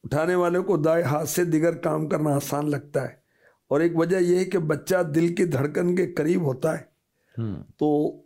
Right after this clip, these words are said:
Speaker 1: جس سے درجہ حرارت کو ریگولیٹ کرنے، اسے پرسکون رہنے میں مدد ملتی ہے۔
Speaker 2: سبحان اللہ۔
Speaker 1: اللہ کی شان۔
Speaker 2: اللہ کی شان۔
Speaker 1: اچھا، نومولود بچوں کو بستر سے اٹھانے میں خاص خیال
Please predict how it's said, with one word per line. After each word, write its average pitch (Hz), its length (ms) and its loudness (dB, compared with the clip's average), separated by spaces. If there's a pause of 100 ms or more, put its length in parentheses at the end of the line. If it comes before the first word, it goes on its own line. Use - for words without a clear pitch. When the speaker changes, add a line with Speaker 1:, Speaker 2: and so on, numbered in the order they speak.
(140)
Speaker 1:
جس 165 380 -2
سے 196 140 2
درجہ 160 380 0
حرارت 165 580 0
کو 151 260 2
ریگولیٹ 165 560 2
کرنے، 165 320 2
اسے 175 280 0
پرسکون 170 640 0
رہنے 160 320 0
میں 175 240 2 (300)
مدد 151 300 2
ملتی 117 400 0
ہے۔ - 40 -14 (160)
Speaker 2:
سبحان 90 420 -14
اللہ۔ 92 260 -16
Speaker 1:
اللہ - 240 -2
کی - 120 -12
شان۔ - 240 -6
Speaker 2:
اللہ 98 140 -4
کی 98 160 -8
شان۔ - 260 -16 (380)
Speaker 1:
اچھا، - 240 -8 (160)
نومولود 175 600 2
بچوں 185 400 0
کو 202 200 0
بستر 156 500 -2
سے 202 160 -2
اٹھانے 156 440 0
میں 170 360 2
خاص 143 520 -2
خیال 151 320 0